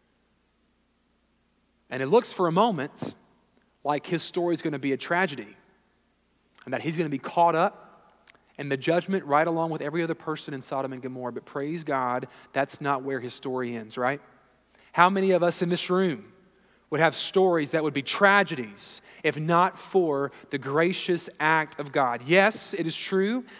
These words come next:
that we learned a lot about the heart of man in this story, but we also learn a lot about the heart of God that brings about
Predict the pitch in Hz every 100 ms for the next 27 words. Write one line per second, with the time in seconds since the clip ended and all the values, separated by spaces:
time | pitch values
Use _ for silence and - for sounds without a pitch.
0 | - - 151 147 180 180 175 202 170 165
1 | 185 175 180 156 - 190 175 143 165 180
2 | 190 196 - - 156 165 165 - 196 202
3 | 180 170 196 175 196 - 220 190 190 180
4 | 165 185 170 156 160 165 - 185 185 185
5 | - 165 165 160 147 151 156 117 101 -
6 | - _ _ _ _ - 175 175 156 180
7 | 214 208 170 135 175 180